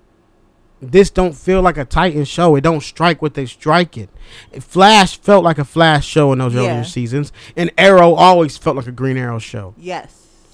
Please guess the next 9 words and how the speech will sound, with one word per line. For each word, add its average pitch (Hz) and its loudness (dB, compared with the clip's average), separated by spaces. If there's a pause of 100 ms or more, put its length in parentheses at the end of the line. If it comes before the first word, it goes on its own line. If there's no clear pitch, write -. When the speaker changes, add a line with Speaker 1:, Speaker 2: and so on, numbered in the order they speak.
(100)
Speaker 1:
I'm 175 2
sorry. 135 0 (400)
Speaker 2:
I 554 -14
don't 554 -16
know. 403 -12
Did 403 -12 (100)
it 554 -14
the 508 -14
first 539 -14